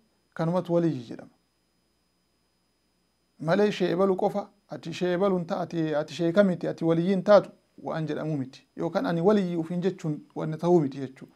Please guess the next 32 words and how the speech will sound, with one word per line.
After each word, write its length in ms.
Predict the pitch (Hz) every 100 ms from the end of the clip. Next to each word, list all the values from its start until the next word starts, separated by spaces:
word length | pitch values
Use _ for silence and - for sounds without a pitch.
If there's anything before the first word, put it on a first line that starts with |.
| _ _ _ -
Yookaan 300 | 165 170 214
aangoo 340 | 196 214 208
abbaan 380 | 190 160 202 220
ilma 220 | - 214 180
ufiiti 300 | 175 202 170
dabarsuu 400 | 185 170 175 180
miti. 280 | 147 - _ _ _ _
yookaan 240 | 147 151 202
obboleessi 440 | 170 165 202 202
obboleessaa 480 | 180 160 156 147 165
kennuu 280 | 180 190 185
miti 180 | 151 147
jechuu. 300 | 139 - - _ _ _ _
Waliyyummaan 560 | 156 160 170 175 170 156
kun 200 | 135 117 - _ _ _ _ _ _
waan 240 | - 175
yookaan 300 | 180 180 185
nama 200 | 202 214
gabaabaa 360 | 185 190 202 214
biratti, 340 | 196 214 214
murtaawaa 420 | 196 170 185 196 202
biratti 340 | 196 214 -
gabaabbatuu 500 | 170 175 160 165 185
miti. 300 | 156 139 - _ _ _ _ -
Namni 300 | 160 196 190
Rabbitti 420 | 190 170 185 147
amanee 460 | 156 156 156 180 202 - _ _ _
ajaja 360 | 156 170 170 185
Rabbii 300 | 185 165 160
tole 220 | 180 170
jedhee 240 | 147 170
hordofee 540 | 165 151 147 143 196